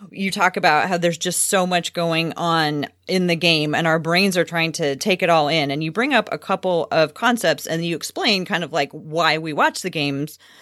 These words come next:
the way we do. And that is the concepts of heuristics and biases. So can you explain what those are?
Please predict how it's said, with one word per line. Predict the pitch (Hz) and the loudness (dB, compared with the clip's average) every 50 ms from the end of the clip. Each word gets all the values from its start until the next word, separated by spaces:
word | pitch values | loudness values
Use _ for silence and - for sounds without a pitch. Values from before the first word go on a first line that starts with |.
| - - | -8 -2
the | 185 | 0
way | 180 170 165 160 | 2 4 4 4
we | 160 160 160 | 2 -2 -4
do. | 151 160 156 147 147 143 - | -2 -2 0 0 0 0 0
And | - 175 175 170 | 0 0 2 2
that | 165 165 165 - | 2 2 4 4
is | 160 160 160 151 147 | 2 2 2 0 -2
the | - 170 165 | -2 -4 -2
concepts | - - 175 165 - 175 170 - - | 0 0 -2 0 0 -2 -2 -2 0
of | - 175 196 196 | 0 0 0 0
heuristics | 190 - 196 143 151 165 - - 156 147 - - | 0 -2 -2 -2 -2 -2 -2 -2 -4 -4 -6 -6
and | - 165 165 160 151 | -4 -4 -2 -2 0
biases. | 143 135 139 123 - - 113 113 123 - | 0 0 0 0 -2 -4 -8 -8 -6 -4
So | - 151 | -4 -4
can | 151 - 269 247 | -2 -2 -2 0
you | 277 349 415 | 0 -2 -2
explain | - - - - 220 226 226 220 | -4 -6 -6 -4 -2 0 0 0
what | 208 196 202 | -2 -2 -2
those | - 151 143 165 160 - | -2 0 0 0 -2 -2
are? | - 127 135 143 143 | -2 -2 -2 -2 -4